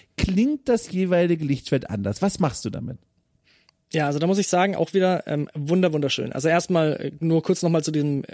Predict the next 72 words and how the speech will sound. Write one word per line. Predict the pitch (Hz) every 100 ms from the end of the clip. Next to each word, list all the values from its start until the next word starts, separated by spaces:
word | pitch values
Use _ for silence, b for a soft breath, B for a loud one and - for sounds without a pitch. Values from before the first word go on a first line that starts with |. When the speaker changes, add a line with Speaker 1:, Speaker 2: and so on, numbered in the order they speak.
| -
Speaker 2:
ich | -
sag | 151
mal, | 147
zu | 139
dem | 147
initial | - 175 147 147 151 185
zündenden | - 190 185 170 165
Sound, | 160 165
wie | 151
du |
schon | 143
sagst, | 135 139 -
dieser | 135 131
wuchtige | 151 190 196 160
Schlag, | - 139 127 196 - B B
Speaker 1:
Ja. | 127 B
Speaker 2:
ähm, | 147 147
wo | 147
man | 143
merkt, | 139 151 -
die |
Energie | 143 135 156
kommt | 180 160
raus. | 147 160
Ich | 120
glaub, | - 147 -
das | 160
ist | 156
auch | 143
vor | - 143
allem, | 147 151 B B B B
ich | -
sag | 156
mal, | 156
der | 147 143 -
Ästhetik | - - 156 165 170
des, | - 147 -
äh, | -
modernen | 147 147 143
Sounds | 156 143 151 -
geschuldet, | - 160 151 147
dass | -
das | -
eben | 143 135
auch | 131
zum | 139
Rest | 131 -
passen | - 147 156
muss, | 156 -
dass | 131
man | 139
da | 127
einfach | 131 127
die | 127
alten | 139 156
nicht | 143
mehr | 139
nehmen | 135 143
könnte, | - 127 127
weil | 123
Speaker 1:
Mhm, |
Speaker 2:
sonst | 123 143
würde | 135
das | 127 131
Speaker 1:
mhm. | 143
Speaker 2:
untergehen | 160 131 123 139
in | 147
dem | 131
ganzen | 127 123 127
Kontext. | - 131 147 - -
Speaker 1:
Guter | 139 131
Punkt. | - 131